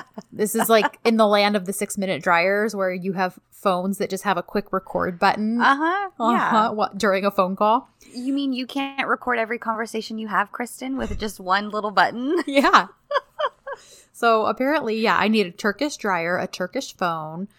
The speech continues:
Speaker 1: Uh-huh.
Speaker 2: um, and a
Speaker 1: What
Speaker 2: Turkish
Speaker 1: else?
Speaker 2: work, and a Turkish work day.
Speaker 1: Oh, yeah. Wh-, yeah, where we can just go out and have
Speaker 2: Mm-hmm.
Speaker 1: coffee for two hours and
Speaker 2: Mm-hmm.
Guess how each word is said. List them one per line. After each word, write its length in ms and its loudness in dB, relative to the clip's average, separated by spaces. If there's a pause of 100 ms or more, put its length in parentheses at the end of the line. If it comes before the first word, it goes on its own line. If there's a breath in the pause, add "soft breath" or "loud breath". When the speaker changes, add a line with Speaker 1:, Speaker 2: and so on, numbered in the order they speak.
(140 soft breath)
Speaker 1:
Uh-huh. 600 -8 (180)
Speaker 2:
um, 560 -2 (200)
and 200 2
a 20 0
Speaker 1:
What 60 -2
Speaker 2:
Turkish 360 2
Speaker 1:
else? 20 -8
Speaker 2:
work, 260 4
and 100 0
a 60 2
Turkish 400 2
work 240 0
day. 320 -2 (800 soft breath)
Speaker 1:
Oh, 220 2
yeah. 440 2 (140)
Wh-, 140 -6
yeah, 280 4 (180)
where 280 -2
we 140 -8
can 220 -8
just 240 -12
go 120 0
out 240 6
and 120 -12
have 140 -6
Speaker 2:
Mm-hmm. 20 -2 (120)
Speaker 1:
coffee 220 -4
for 140 -14
two 180 -10
hours 480 -2
and 200 -2
Speaker 2:
Mm-hmm. 180 -4